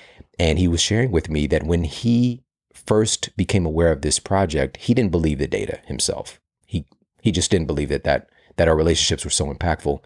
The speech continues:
So he sought out other scientists who were studying the same thing, and it just became apparent. What they found was that our relationships are the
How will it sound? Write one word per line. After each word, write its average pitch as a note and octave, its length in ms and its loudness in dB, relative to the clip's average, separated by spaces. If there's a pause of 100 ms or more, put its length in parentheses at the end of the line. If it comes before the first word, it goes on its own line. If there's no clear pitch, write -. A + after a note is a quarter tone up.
(360)
So E2+ 240 2
he A2 120 6
sought G2 320 4
out E2+ 200 4
other F#2+ 160 2
scientists D#2 640 0
who E2+ 80 0
were D2+ 260 -2
studying D#2+ 320 0
the D2 80 -2
same D2+ 240 -2
thing, E2+ 180 -2
and C2+ 80 -4
it C2+ 80 -6
just - 160 -6
became - 240 -4
apparent. F2 460 -4 (640)
What F#2 160 0
they G2 80 2
found C3 300 0
was G2 160 0
that D2 420 -2 (840)
our G#2+ 160 2
relationships G2+ 1000 0 (380)
are E2+ 140 2
the F2 480 -2